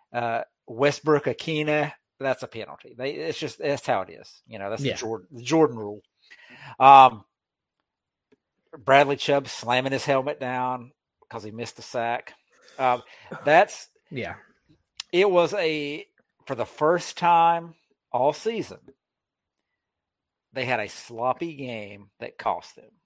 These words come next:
Speaker 2: Yeah.
Speaker 1: Um, and
Speaker 2: They've had
Speaker 1: it
Speaker 2: sloppy moments in plenty of games, but they were, their talent overcame those. And this, this game, it just didn't.
Speaker 1: Yeah, and, and what's wild is I, I think he,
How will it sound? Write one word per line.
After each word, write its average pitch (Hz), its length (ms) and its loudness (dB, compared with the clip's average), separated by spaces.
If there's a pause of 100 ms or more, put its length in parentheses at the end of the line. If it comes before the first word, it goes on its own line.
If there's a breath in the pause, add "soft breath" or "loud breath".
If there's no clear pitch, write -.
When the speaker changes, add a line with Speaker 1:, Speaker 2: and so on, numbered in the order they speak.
(800)
Speaker 2:
Yeah. 165 240 2 (160)
Speaker 1:
Um, 98 260 -10 (260)
and 110 280 -2
Speaker 2:
They've 277 140 6
had 254 220 4
Speaker 1:
it - 20 -6
Speaker 2:
sloppy 202 360 6
moments 156 360 0
in 143 120 -2
plenty 143 360 -2
of 113 80 -8
games, 117 340 -6
but 131 120 -10
they 147 100 0
were, 156 160 -2
their 170 160 4
talent 175 640 0 (560)
overcame 151 640 2
those. 107 260 -10
And 135 140 -6
this, 147 220 -4
this 160 300 -2
game, 143 240 0
it 127 60 -8
just 120 280 -14
didn't. 87 280 -12 (880 soft breath)
Speaker 1:
Yeah, 120 320 0
and, 123 220 -10
and 123 160 -12
what's 185 220 2
wild 147 640 6
is 123 280 -10 (1400 soft breath)
I, 165 280 -4
I 160 40 -6
think 180 220 -8
he, 180 160 -10